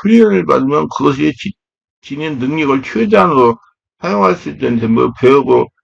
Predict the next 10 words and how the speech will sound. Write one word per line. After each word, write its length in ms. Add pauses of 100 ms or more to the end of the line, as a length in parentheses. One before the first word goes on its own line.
(160)
훈련하는 1080
것이 340
주-, 260 (160)
중요하죠. 560
그러나 340
그 360 (100)
기능이 360 (400)
미약하거나 760
전혀 320
없는 320